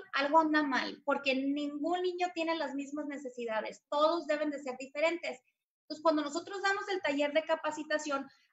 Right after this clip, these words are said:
hablamos del proceso en general, hablamos del documento en general,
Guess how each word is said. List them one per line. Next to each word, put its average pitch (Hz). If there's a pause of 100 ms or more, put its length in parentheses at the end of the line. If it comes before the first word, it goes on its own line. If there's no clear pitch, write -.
hablamos 285
del 330
proceso 269
en 262
general, 220 (460)
hablamos 277
del 320
documento 285 (100)
en 277
general, 233